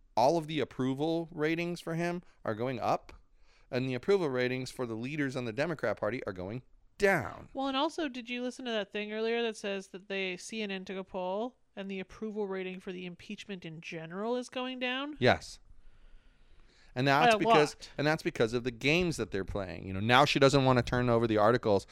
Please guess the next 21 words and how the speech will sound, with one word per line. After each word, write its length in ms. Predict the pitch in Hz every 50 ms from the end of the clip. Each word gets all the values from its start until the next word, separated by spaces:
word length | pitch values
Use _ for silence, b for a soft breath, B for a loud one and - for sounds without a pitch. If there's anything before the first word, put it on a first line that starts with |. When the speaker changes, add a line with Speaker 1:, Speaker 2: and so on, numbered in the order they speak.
| B B B B B
Speaker 1:
to 100 | - -
the 60 | 107 107
Senate 420 | - - 147 147 147 127 110 104
until 240 | 101 104 - 117 104
the 80 | 104
Senate 360 | - - - 151 156 139 117 110
agrees 600 | 104 98 - 107 123 135 143 139 127 117 104 -
with 220 | 110 107 - -
her 160 | - 139 139 127
way 160 | 120 110 107
of 100 | 98 101
doing 240 | 127 139 147 135 -
things. 260 | - 92 87 85 - B B B B B B B
She 40 | B
doesn't 260 | - 190 185 214 185
have 320 | - - 180 180 202 196
that 180 | 175 147 120 101
authority. 500 | 98 - - 85 85 85 - - - _ B B B B
The 80 | B 135
Constitution 720 | - 160 170 190 190 - - - - 196 185 - 196 180 170
gives 340 | 156 160 156 156 151 -